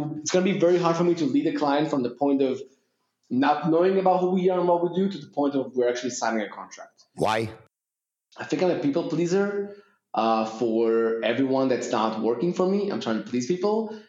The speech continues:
Speaker 1: and it's a horrible, horrible characteristic. It's a horrible quality to have when you're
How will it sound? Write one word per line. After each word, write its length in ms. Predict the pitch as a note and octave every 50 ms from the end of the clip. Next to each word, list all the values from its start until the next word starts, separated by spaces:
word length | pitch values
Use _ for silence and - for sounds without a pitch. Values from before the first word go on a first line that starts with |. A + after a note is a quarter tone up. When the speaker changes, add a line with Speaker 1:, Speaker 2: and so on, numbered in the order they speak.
| _ _ -
Speaker 1:
and 580 | A2+ A2+ A2+ A2 A2 A2 A2 A2 A2 A2 A2
it's 200 | A2 A2 - -
a 40 | A2+
horrible, 920 | G#2+ - - C#3+ D#3+ E3 D#3+ D3+ D3+ D3+ D3+ D3+ D3+ D3+ D3 D3+ D3 D3+ -
horrible 800 | - G3+ G3+ G3+ F#3 D3 C#3+ C#3 C3+ C3 B2+ B2+ B2 B2+ - - - - _ _ _
characteristic. 840 | - D3 D3 C#3 - D3 B2+ B2 B2 B2 - - A#2+ A2+ A2 A2+ A2+ -
It's 140 | - - -
a 60 | A#2+
horrible 600 | B2+ D3+ D#3+ D#3+ C#3+ C#3+ C3+ B2+ B2 A#2+ B2 B2+ -
quality 320 | C3 B2+ B2+ B2+ B2+ B2 - A#2
to 40 | G#2
have 420 | G#2+ G#2+ G#2+ G#2+ G#2+ G#2 G#2 G#2
when 180 | G#2+ G#2 G#2 G#2
you're 360 | G#2 G#2 G2 F#2+ F#2+ F#2+ -